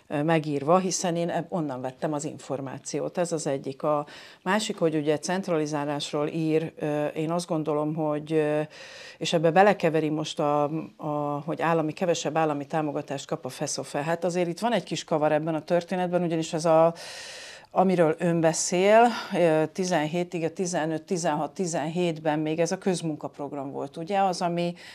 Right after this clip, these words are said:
az, amire pályázni kellett. Hát ha most, ö,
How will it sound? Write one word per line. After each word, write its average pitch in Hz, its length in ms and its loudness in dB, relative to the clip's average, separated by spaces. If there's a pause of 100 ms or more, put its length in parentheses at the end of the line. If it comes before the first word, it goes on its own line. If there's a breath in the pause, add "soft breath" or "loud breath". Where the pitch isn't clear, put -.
(140 loud breath)
az, 190 200 0
amire 180 280 4
pályázni 151 760 -2
kellett. 135 580 -2
Hát - 240 -6
ha - 120 -6
most, 175 340 -4
ö, 156 340 2